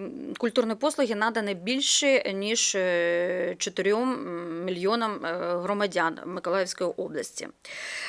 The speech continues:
Е, переважна кількість концертних програм була, е, направлена саме для, м, внутрішньо переміщених осіб та військовослужбовців.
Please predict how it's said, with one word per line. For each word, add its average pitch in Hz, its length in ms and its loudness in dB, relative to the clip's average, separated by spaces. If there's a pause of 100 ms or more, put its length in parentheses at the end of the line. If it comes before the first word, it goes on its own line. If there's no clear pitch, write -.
Е, 175 600 2
переважна 294 500 8
кількість 277 400 2
концертних 254 400 2
програм 254 420 4
була, 233 360 6 (160)
е, 196 480 0 (460)
направлена 233 720 4
саме 240 360 2
для, 214 640 4
м, 190 440 -2
внутрішньо 214 340 -2
переміщених 269 560 0
осіб 269 300 -2
та 214 180 2
військовослужбовців. 202 1000 -4